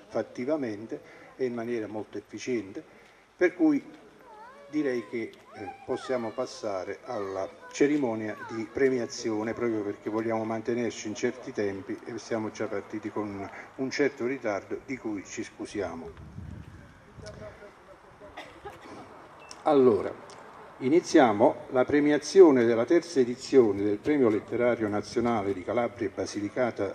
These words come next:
duemilatredici per le opere inedite. Quattro le sezioni in concorso:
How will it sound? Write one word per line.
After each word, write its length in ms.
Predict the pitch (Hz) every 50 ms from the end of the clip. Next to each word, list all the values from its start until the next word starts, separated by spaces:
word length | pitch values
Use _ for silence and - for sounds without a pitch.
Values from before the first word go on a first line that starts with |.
| 101
duemilatredici 1160 | - 107 110 117 113 117 127 123 113 107 101 - - - 98 95 90 90 104 104 - - - - - - - - - - - - - - -
per 200 | - 160 147 123
le 140 | 131 156 170
opere 500 | 135 104 104 - 107 113 117 123 - - - -
inedite. 840 | 151 127 104 92 87 87 95 - 107 98 - - 95 - - - - - - - - - - - - - _ -
Quattro 420 | - 165 165 165 - - 160 151
le 120 | 143 143 127
sezioni 460 | - 139 127 - - 131 131 127 123
in 100 | 117 -
concorso: 760 | 120 113 107 107 - 110 101 95 - - - - - -